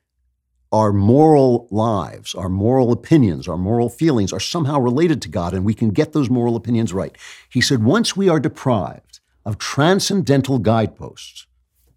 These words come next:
supernatural guideposts, we must trust our subjective experience. Whether we like it or not, we are little Cartesian gods with no fixed reference and no certainty outside of ourselves," right? We only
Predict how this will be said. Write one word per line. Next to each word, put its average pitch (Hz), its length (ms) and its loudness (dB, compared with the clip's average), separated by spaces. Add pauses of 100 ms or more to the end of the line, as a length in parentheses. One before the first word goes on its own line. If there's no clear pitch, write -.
(140)
supernatural 135 760 -4
guideposts, - 480 -16 (460)
we 139 100 6
must 170 220 4
trust - 480 -2 (120)
our 135 120 0
subjective 113 720 0
experience. 151 760 2 (540)
Whether 139 240 6
we 131 160 4
like 123 260 4
it 202 100 2
or 202 60 6
not, 110 320 2 (140)
we 113 120 2
are 110 80 6
little 147 240 2
Cartesian 170 840 0
gods 127 520 2 (180)
with 107 140 2
no 131 340 8
fixed - 500 -2
reference 127 380 2
and 104 300 0
no 156 160 4
certainty 120 560 -2 (360)
outside 104 840 0
of 101 120 -10
ourselves," 131 720 0
right? 107 180 -2
We 117 200 -2
only 160 460 2